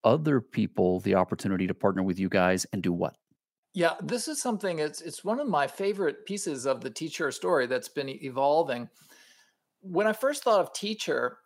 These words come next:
Speaker 2: I really didn't see it as teaching just these kids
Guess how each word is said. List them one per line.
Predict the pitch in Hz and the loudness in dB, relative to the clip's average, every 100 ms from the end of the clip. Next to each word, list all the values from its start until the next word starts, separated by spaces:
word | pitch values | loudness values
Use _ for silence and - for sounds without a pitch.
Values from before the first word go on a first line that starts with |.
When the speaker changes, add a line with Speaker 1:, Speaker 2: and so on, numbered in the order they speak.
| - | -4
Speaker 2:
I | 170 | -2
really | 160 190 247 | 0 0 0
didn't | 233 214 175 | 0 0 -2
see | - 190 170 | -6 -2 -2
it | 143 | 0
as | 139 131 123 - _ _ _ - | 0 -2 -4 -12 _ _ _ -10
teaching | 202 196 226 190 | -8 -4 -2 0
just | 147 160 - 143 | 2 0 0 -4
these | 151 143 - - | -4 -2 -4 -8
kids | - 147 120 | -2 -2 -2